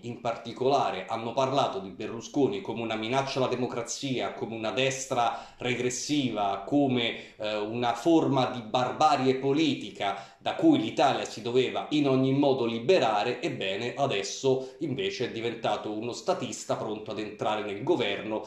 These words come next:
quasi a voler, eh, dimostrare quello che noi sosteniamo da tempo, ossia che la distinzione tra, eh,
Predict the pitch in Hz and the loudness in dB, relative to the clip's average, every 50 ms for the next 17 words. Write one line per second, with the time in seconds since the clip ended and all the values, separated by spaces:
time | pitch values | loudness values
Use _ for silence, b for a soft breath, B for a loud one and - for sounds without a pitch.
0 | B B B B - 156 151 127 120 117 104 107 123 123 123 123 120 110 98 98 | B B B B 0 2 2 4 2 0 0 2 2 4 4 4 2 2 0 -2
1 | 104 104 98 - - - - - - 101 104 113 139 143 147 135 - - - 196 | -4 -4 -4 -4 -8 -12 -18 -14 -14 -12 -6 -2 0 2 2 2 0 0 2 2
2 | 190 170 123 101 92 95 92 - 101 95 95 95 95 98 - - 101 110 107 98 | 4 4 4 2 0 -4 -6 -8 -8 -8 -8 -8 -10 -12 -14 -16 -14 -10 -8 -8
3 | - - 98 - - 123 120 120 113 117 120 151 160 156 131 120 117 - - - | -8 -8 -12 -8 -6 -4 -4 -2 -2 0 0 0 2 2 0 0 0 -4 -8 -10
4 | 107 - - - 117 98 - 107 98 101 101 98 113 131 131 - - 147 147 127 | -10 -6 -4 -2 -2 -2 -2 -2 -2 -2 -2 -2 -2 -4 -4 -4 -4 -2 -2 -2
5 | 135 - - 165 151 131 110 95 95 95 95 - - 117 120 104 95 90 - - | -2 0 2 2 2 2 0 -2 -4 -6 -8 -6 -2 0 0 0 0 -2 -6 -12
6 | - | -16